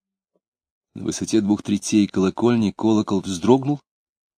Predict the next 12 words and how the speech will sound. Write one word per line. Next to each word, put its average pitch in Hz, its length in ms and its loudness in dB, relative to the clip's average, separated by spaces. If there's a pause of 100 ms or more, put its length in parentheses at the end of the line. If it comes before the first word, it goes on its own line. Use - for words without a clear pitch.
(360)
в - 120 -16
воздухе 98 840 2
со 107 160 -2
свистом 113 640 -2
фигурно 98 1040 0
извелась 104 640 2
лопнувшая 98 640 -4
веревка. 117 580 0 (1400)
Левая 107 460 0
группа 98 280 -6
людей 92 240 -2
пошатнулась, - 760 -6